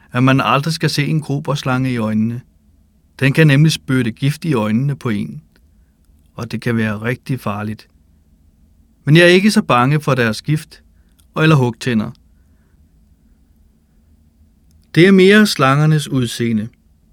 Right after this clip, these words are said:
Man kan ikke se, om de er glade eller sure. De ser altid ens ud. Jeg synes også, at det er ulækkert,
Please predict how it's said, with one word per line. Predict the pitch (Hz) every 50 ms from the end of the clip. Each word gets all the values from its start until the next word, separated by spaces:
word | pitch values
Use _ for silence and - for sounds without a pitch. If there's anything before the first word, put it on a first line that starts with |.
| _ _ _ _ _ _ _
Man | - 123 113
kan | - 143
ikke | 151 165 196
se, | 175 - - 143 151 156
om | 147 143
de | - - 127 120
er | 107
glade | - 113 113 117 117 117 120 127 139 147 147 143
eller | 131 117 110 107
sure. | 110 - - 127 120 120 135 143 143 139 - _ _ _ _ _ _ _ _ _ _ _ _ _ _ _ _ _ _ _
De | - 135
ser | - 180 180 160
altid | - 151 165 - - - - 202 196 - -
ens | 147 143 - - 139 -
ud. | 135 120 117 120 165 - _ _ _ _ _ _ _ _ _ _ _ _ _ _ _ _ _ _ _ _
Jeg | 117 113
synes | - 139 127 - -
også, | 110 117 139 - 165
at | 147 -
det | 131 120
er | 110 - - _
ulækkert, | 156 151 165 175 160 135 117 117 110 104 -